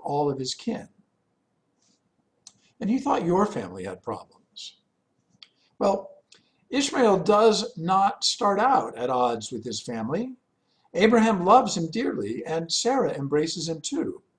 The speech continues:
until Sarah, at long last, becomes pregnant herself. You will remember from this story, we've been reading it for the last couple of Sundays,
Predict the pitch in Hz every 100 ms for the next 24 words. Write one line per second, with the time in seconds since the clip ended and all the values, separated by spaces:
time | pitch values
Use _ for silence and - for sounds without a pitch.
0 | _ _ _ _ _ _ - 139 180 165
1 | - 165 180 180 - 147 131 156 202 165
2 | 113 95 104 - - _ _ _ - -
3 | 160 147 - 156 147 143 165 - 165 -
4 | - _ _ _ _ _ _ _ _ _
5 | _ _ _ _ - 190 202 196 196 226
6 | 302 190 110 107 143 135 127 - - 202
7 | 180 110 110 156 175 147 143 147 143 160
8 | 185 160 117 - 135 131 135 127 - -
9 | 120 - - 277 147 101 107 170 -